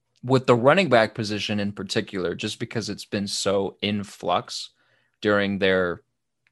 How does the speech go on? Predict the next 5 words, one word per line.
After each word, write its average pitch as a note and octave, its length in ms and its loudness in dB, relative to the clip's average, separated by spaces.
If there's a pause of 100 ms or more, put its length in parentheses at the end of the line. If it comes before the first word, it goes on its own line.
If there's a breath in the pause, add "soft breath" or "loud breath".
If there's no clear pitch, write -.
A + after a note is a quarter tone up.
(400)
three G2 580 -6
now G2+ 480 -8
spring G#2 480 -4
periods, B2+ 640 -4 (520)
um, G2 500 0